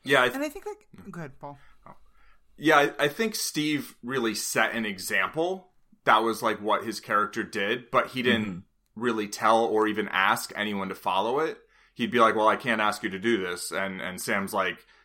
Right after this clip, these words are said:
Speaker 1: "Captain America just, you know, <laughs> knocked on my door and <laughs> said he needs help, like,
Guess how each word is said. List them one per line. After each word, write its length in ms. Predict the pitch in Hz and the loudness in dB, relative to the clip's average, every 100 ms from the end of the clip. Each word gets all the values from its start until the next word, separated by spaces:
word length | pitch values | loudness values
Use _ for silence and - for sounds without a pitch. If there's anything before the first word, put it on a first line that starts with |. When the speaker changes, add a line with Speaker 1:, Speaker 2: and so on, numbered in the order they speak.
| _ | _
Speaker 1:
"Captain 280 | 123 113 107 | 2 2 0
America 360 | 107 107 107 | 2 2 0
just, 240 | 104 101 - - | -4 -6 -10 -16
you 220 | 80 110 | -10 -4
know, 220 | 98 95 - - | -2 -2 -4 -10
<laughs> 180 | - - | -20 0
knocked 260 | 127 120 117 | 8 8 8
on 60 | 110 | 4
my 100 | 107 | 4
door 320 | 113 110 107 | 6 6 6
and 600 | 101 104 101 - 101 104 - 117 | 4 -2 -6 -6 -6 -8 -10 -2
<laughs> 120 | 160 135 | 0 0
said 300 | - - 127 | 0 2 2
he 80 | 113 | 2
needs 240 | 110 107 | 0 0
help, 340 | - 127 113 - | 6 6 4 2
like, 320 | 107 104 | 0 0